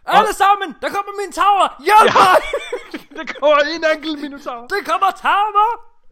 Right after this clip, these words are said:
Speaker 2: I D to, så er det bare to shotgun-skud, færdig.
Speaker 1: Ja.
Speaker 2: Det var det nok også dengang. Anyway, og det, jeg synes, der er super fedt ved, ved Vault of Glass, det er det her med, at random spillere på patrols,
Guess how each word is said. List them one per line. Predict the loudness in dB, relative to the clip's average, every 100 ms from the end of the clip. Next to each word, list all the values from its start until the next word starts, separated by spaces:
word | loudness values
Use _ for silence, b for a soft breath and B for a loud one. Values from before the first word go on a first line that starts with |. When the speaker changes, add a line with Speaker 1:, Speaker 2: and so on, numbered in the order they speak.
| -20 -14
Speaker 2:
I | -6
D | -4 -4
to, | -4 -10
så | -10
er | -10
det | -6
bare | -6 -6
to | -12 -10
shotgun-skud, | -10 -10 -12 -14 -14
færdig. | -10 -10 -10 -16 _
Speaker 1:
Ja. | -20 -20 _
Speaker 2:
Det | -4
var | -2
det | -2
nok | -4
også | -4 -8
dengang. | -12 -12 -6
Anyway, | -2 -2 -4 B B B B B
og | -6
det, | -2
jeg | -2
synes, | -2 -6
der | -6
er | -6
super | -8 -8 -10
fedt | -8 -8 -6
ved, | -4 -4 -4 -12 _ -8
ved | -2 -2 -4 _
Vault | -4 0 0 -2
of | -8
Glass, | -12 -12 -12 -18
det | -8 -6
er |
det | -2 0
her | 0
med, | 0 -2 -2 -8 _
at | -8 -8 _ _ _ _ _ _ -16
random | -4 -2 -2 -4 -6 -6
spillere | -12 -10 -8 -6 -4 -6 -10
på |
patrols, | -10 -10 -8 -4 -4 -4 -10 -16